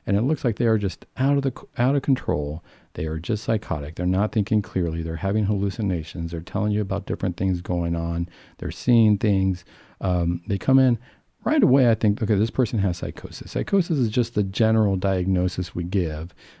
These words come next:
uh, when we initially meet somebody, before we delineate, do they have psychosis due to a drug use? Do they have specific schizophrenia? Do they have schizophreniform?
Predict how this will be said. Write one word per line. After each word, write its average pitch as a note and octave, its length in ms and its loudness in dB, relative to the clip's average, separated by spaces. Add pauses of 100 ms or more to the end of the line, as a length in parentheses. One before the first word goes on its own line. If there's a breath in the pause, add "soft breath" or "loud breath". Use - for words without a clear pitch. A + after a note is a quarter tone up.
(120)
uh, F2+ 160 2
when F#2 260 2
we F#2 140 4
initially A2 420 4
meet G#2+ 220 4
somebody, G#2 480 2
before F#2+ 320 0
we A#2 160 4
delineate, G#2 760 2 (300 loud breath)
do G#2 80 0
they F#2+ 120 2
have F2+ 220 2
psychosis F2+ 480 -2
due F2 160 -4
to - 140 -10
a C#2 80 -8
drug A2 360 0
use? G#2 300 2
Do F2 140 -4
they E2+ 100 -2
have D2+ 300 -6
specific E2 540 -6
schizophrenia? A2 840 0
Do F#2 80 -2
they F2 100 -2
have D#2+ 140 -4
schizophreniform? A2 920 -2